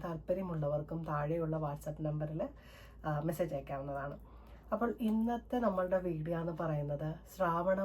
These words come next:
മാസത്തിൻ്റെ പ്രത്യേകതയെക്കുറിച്ചാണ്. ശ്രാവണ മാസം നാളെ ജൂലൈ പന്ത്രണ്ടാം തീയതി സ്റ്റാർട്ട് ചെയ്യുകയാണ്. ജൂലൈ പന്ത്രണ്ട് തൊട്ടിട്ട് ഓഗസ്റ്റ് പത്താം തീയതി വരെയാണ് ശ്രാവണ മാസമുള്ളത്. ശ്രാവണ മാസം എന്ന് പറയുന്നത്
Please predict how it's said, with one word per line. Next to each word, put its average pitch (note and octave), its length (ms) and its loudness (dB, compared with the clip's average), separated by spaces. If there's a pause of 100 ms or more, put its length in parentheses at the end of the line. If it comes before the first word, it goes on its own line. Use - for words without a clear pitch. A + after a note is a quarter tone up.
(140)
മാസത്തിൻ്റെ D#3 540 -2
പ്രത്യേകതയെക്കുറിച്ചാണ്. D3+ 1000 -2 (180)
ശ്രാവണ D3+ 320 0
മാസം D#3+ 400 2
നാളെ D3+ 280 0
ജൂലൈ D#3 300 0 (120)
പന്ത്രണ്ടാം D3+ 480 0
തീയതി E3 360 0 (540)
സ്റ്റാർട്ട് D#3 360 4
ചെയ്യുകയാണ്. D3 720 0 (240)
ജൂലൈ D3+ 340 0
പന്ത്രണ്ട് D3 500 0
തൊട്ടിട്ട് D#3 360 -2 (120)
ഓഗസ്റ്റ് D#3 460 2
പത്താം F3 400 0
തീയതി D#3+ 340 0
വരെയാണ് D3+ 360 4
ശ്രാവണ G#3 340 4
മാസമുള്ളത്. D3 600 -2 (1040)
ശ്രാവണ A#3+ 340 6
മാസം B3 400 4
എന്ന് A#3+ 220 2
പറയുന്നത് D#3+ 500 2